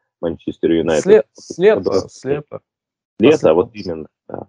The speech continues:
Speaker 2: Да, с лета.
Speaker 1: А все, все остальное время он был на лечении, там операции вот эти, вот, просто кошмар. Просто
Speaker 2: При этом он
Speaker 1: кошмар.
Speaker 2: выглядит очень хорошо.
Speaker 1: Выглядит
Speaker 2: А,
Speaker 1: хорошо.
Speaker 2: да. Э, Гарри Магуайр выглядел получше, чем в матче с Лестером, начнем с этого. <laughs>
Speaker 1: Тоже, э, честно,
Speaker 2: Да.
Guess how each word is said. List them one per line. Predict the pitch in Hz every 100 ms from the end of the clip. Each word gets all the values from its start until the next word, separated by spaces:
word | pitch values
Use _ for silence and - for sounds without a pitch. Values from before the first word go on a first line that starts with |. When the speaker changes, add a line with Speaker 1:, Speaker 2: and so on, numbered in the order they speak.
| _
Speaker 2:
Да, | - 117 117
с | _ -
лета. | 147 143 92
Speaker 1:
А |
все, | - 117 110 -
все | 117
остальное | 110 110 107 117
время | 101 110 117
он | 104 98
был | 87 107 95
на |
лечении, | 90 87 - 104 101 87
там | 80 80
операции | 85 92 92 98 - -
вот | 80 71
эти, | 78 -
вот, | 67 67 -
просто | 92 - _ _
кошмар. | _ 71 71 _ _ _ _ _ _ _ _
Просто | - 95 110
Speaker 2:
При | 123
этом | 143
он | 127
Speaker 1:
кошмар. | 120
Speaker 2:
выглядит | 113 104 95
очень | 110 - 98
хорошо. | 95 92 - - - - - -
Speaker 1:
Выглядит | 113 - 104
Speaker 2:
А, | 92
Speaker 1:
хорошо. | 92 - - _ _ _ _ _ _ _ 107
Speaker 2:
да. | 110 90 - - - -
Э, | 101 95 90 -
Гарри | - 110 175
Магуайр | 170 160 143 151 139 120
выглядел | 123 117 110 101 101
получше, | 101 113 113 117 113
чем | 98 101
в | 98
матче | 101 95 -
с | -
Лестером, | 98 107 - 101 92
начнем | 90 - 92
с | 87
этого. | 104 104 98 90 85 87
<laughs> | - -
Speaker 1:
Тоже, | 127 120 113
э, | 117 113 104 98 110
честно, | - 131 -
Speaker 2:
Да. | 104